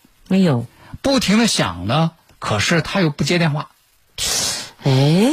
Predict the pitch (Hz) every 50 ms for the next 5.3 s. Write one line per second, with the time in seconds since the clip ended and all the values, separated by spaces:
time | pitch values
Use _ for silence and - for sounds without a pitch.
0 | 359 381 403 - - _ _ _ - - 190 180 - 233 220 233 233 - 269 240
1 | 220 185 170 170 180 196 196 180 185 175 160 147 151 165 151 143 143 135 156 185
2 | 190 165 120 98 101 110 156 160 160 156 151 - - 185 175 160 160 147 - 135
3 | 139 147 170 160 160 160 156 - - 165 156 - - 165 151 - 139 127 127 -
4 | _ _ - 196 220 202 156 - - - 226 214 202 185 - - - 139 139 143
5 | 143 147 - 156 156